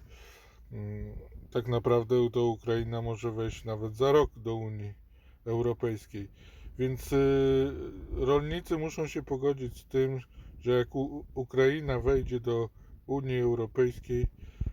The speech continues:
to niestety będą musieli sprzedawać ziemię tym korporacjom, które są na Ukrainie.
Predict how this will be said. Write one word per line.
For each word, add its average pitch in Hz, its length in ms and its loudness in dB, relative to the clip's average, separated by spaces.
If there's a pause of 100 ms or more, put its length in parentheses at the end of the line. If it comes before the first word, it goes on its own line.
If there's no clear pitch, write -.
(240)
to 147 140 2
niestety 139 480 2
będą 131 240 0
musieli 123 440 -2
sprzedawać 120 600 0
ziemię 113 460 -2 (180)
tym - 180 8
korporacjom, 113 720 0
które 110 420 -4
są 113 300 -10 (460)
na 120 140 -2
Ukrainie. 131 760 0